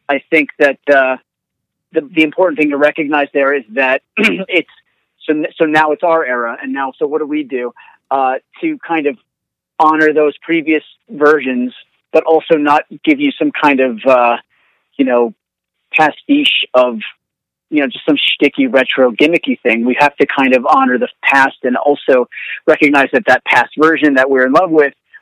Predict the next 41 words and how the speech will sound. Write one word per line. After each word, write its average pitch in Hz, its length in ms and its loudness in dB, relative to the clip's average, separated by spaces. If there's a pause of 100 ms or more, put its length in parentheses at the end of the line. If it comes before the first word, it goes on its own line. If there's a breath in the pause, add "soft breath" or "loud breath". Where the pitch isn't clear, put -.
(120)
was 139 300 0
never 156 400 2
about 135 500 -2 (400)
being 143 240 -2
self-reflective 147 720 -4
and, 131 220 -4
and 127 140 -8
being, 123 420 -4
uh, 110 300 0 (340)
you 123 80 -6
know, 120 100 -2
just 123 220 -12
nostalgic. 147 600 -2
It 139 120 0
was 131 120 -4
always 135 280 0
looking 120 320 -6
forward 131 280 0
and 113 80 -4
it 113 40 -8
was 107 100 -8
always 127 200 0 (440)
teasing 269 260 0
you 247 60 -2
something 233 340 -4
new. 233 320 0 (640 loud breath)
So 127 240 2 (320)
that's 185 220 2
really 180 300 2
the 147 160 -8
spirit 135 280 -4
of 123 60 -10
Fangoria, 123 600 -2
uh, 165 600 -2
that's 139 180 -2
consistent 175 440 0
across 135 260 2
the 120 120 -2
eras, 117 280 2
I 113 80 -4
think. 107 280 -10